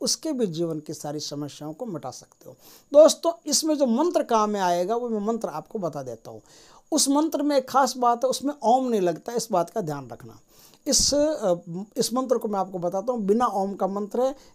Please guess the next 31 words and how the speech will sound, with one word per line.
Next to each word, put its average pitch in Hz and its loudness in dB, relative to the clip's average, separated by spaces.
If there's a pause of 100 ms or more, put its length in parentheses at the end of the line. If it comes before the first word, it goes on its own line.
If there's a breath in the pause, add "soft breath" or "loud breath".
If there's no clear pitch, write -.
ये 214 4
पहले 269 6
बता 214 2
देना 208 0
जरूरी 196 0
होता 208 0
है 240 0
क्योंकि 220 -2
बाद 202 2
में 220 2
आप 214 0
ये 247 2
नहीं 247 2
समझ 208 -2
लो 208 2
कि 202 -2
कहीं 196 -2
बताने 175 0
वाला, 180 2
अ, 151 -2
यूट्यूबर 170 -2
कोई 175 -2
भूल 165 2
गया 185 4
होगा 156 0
या 156 0
कोई 156 -4
पंडित 156 -4
भूल 165 0
गया 147 -2
होगा। 127 -12